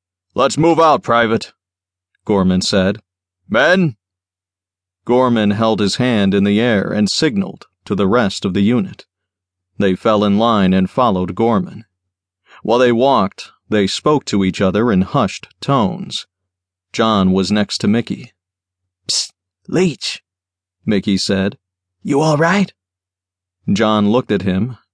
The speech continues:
but didn't say anything. He eventually nodded. "What the hell happened back there?" Mickey said. "It was a mistake.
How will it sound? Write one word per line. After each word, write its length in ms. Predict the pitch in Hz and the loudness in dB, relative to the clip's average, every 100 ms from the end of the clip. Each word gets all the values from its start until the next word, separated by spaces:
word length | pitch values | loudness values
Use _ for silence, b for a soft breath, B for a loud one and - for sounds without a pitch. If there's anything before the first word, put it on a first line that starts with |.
| _ | _
but 200 | 107 92 | -2 0
didn't 280 | 117 110 101 | 0 0 0
say 260 | - 139 | 0 0
anything. 560 | 110 92 - - - 123 _ _ _ _ _ _ _ | 2 0 -4 -12 -16 -20 _ _ _ _ _ _ _
He 180 | 101 | -2
eventually 560 | 95 107 123 - 95 98 | 0 0 0 0 0 2
nodded. 460 | 101 117 117 - - _ _ _ _ _ _ - | 2 2 -2 -6 -20 _ _ _ _ _ _ -8
"What 160 | 185 | -4
the 100 | 131 | -2
hell 240 | 123 185 180 | 0 2 2
happened 400 | 196 190 170 131 | 2 0 0 0
back 260 | 139 127 | 0 -2
there?" 380 | 147 139 113 101 - _ _ _ _ _ _ | -2 -2 -2 -6 -16 _ _ _ _ _ _
Mickey 320 | - 104 101 98 | -4 -2 0 -2
said. 420 | - 98 98 123 _ _ _ _ _ _ _ _ - | 0 0 0 -4 _ _ _ _ _ _ _ _ -4
"It 80 | |
was 200 | 104 101 | 0 0
a 40 | 104 | 0
mistake. 720 | 95 - - 117 95 - - | 0 0 -2 0 -2 -6 -20